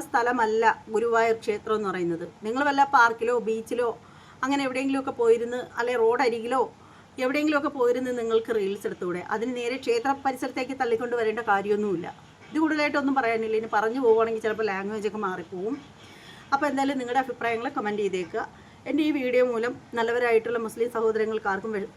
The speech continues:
വിഷമം തോന്നേണ്ട കാര്യമൊന്നുമില്ല. നിങ്ങളല്ല പറഞ്ഞത്, നിങ്ങളുടെ നാമധാരികളായിട്ടുള്ള ആളുകളെയാണ് പറഞ്ഞിട്ടുള്ളത്. ഇത്തരത്തിലുള്ള പോക്കൃത്തരങ്ങൾ കാണിക്കുന്നവരെ മാത്രമാണ് ഇതിലൂടെ പറഞ്ഞിട്ടുള്ളത്,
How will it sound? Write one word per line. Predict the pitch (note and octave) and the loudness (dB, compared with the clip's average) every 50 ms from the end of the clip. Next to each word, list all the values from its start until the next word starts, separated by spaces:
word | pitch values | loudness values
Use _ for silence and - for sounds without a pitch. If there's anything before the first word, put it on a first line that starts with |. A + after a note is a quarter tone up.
| - | -8
വിഷമം | G3+ - - A#3+ A#3+ A#3 | -8 -6 -4 -6 -2 -2
തോന്നേണ്ട | A#3 G#3 G3+ G#3 G3+ G3 A3 G#3 | -2 -2 -2 -2 -4 -4 -2 -2
കാര്യമൊന്നുമില്ല. | G3 G3 F#3+ G3 G3 G3+ G3 F#3 F3+ G3+ - - - G3+ | -2 -2 -2 0 0 0 0 -2 -2 -4 -6 -8 -8 -8
നിങ്ങളല്ല | G3 G3+ G#3 G#3 G3 F3+ F#3 G#3+ A3+ A3 | -6 -6 -4 -4 -4 -2 -2 -2 -2 -2
പറഞ്ഞത്, | F#3 F3 F3+ F3 E3+ F3+ A3+ - - | -2 -2 -2 -2 -2 -4 -6 -6 -4
നിങ്ങളുടെ | G3+ G3 F#3+ F#3+ G3 F#3+ F#3+ G3 | -4 -2 -2 -2 -2 0 2 4
നാമധാരികളായിട്ടുള്ള | G3 G#3 A3 A#3 B3+ B3 - A3+ G#3+ G#3+ A3+ A#3+ A#3+ A#3 A3+ A3 - A3 G#3+ G3+ F#3+ | 4 4 4 4 2 2 4 4 6 6 4 2 2 0 0 0 0 0 0 0 0
ആളുകളെയാണ് | F#3+ G3 F#3+ G3 F#3+ F#3 F3+ F#3+ - | 0 0 -2 -2 -2 -4 -4 -6 -6
പറഞ്ഞിട്ടുള്ളത്. | F#3 F3 F3+ F#3 E3+ - F#3 F#3 F#3+ A#3 D#4+ - - - - - - D4 | -6 -4 -4 -4 -4 -4 -6 -6 -4 -4 -6 -8 -10 -16 -20 -10 -10 -10
ഇത്തരത്തിലുള്ള | - - F4 D4+ C#4+ C4+ B3 A#3+ B3 A#3+ - | -2 0 2 2 2 2 2 2 2 2 2
പോക്കൃത്തരങ്ങൾ | A#3 A#3+ A#3 - B3 - A#3 A3+ A3 A3 A3 G#3+ A3+ | 2 0 0 0 -4 -2 -2 -2 -2 -2 -4 0 4
കാണിക്കുന്നവരെ | A3 A3+ A#3 B3 B3 C4+ A#3 A3+ A3 A3 A3 A3 A3+ | 4 4 4 2 -2 -4 -4 -2 0 0 0 2 4
മാത്രമാണ് | A#3+ C4+ D4 C4+ E4+ D#4 C4+ A#3 A3+ A3 F#3+ | 4 4 4 4 4 4 4 4 2 0 -2
ഇതിലൂടെ | G3 G#3 G3 F#3+ G3 G3 - | 0 0 0 0 -2 -4 -4
പറഞ്ഞിട്ടുള്ളത്, | G3 F#3+ F#3 F3+ D#3+ F#3+ F#3 F#3 F#3+ C4 | -4 -4 -4 -4 -4 -4 -6 -6 -8 -8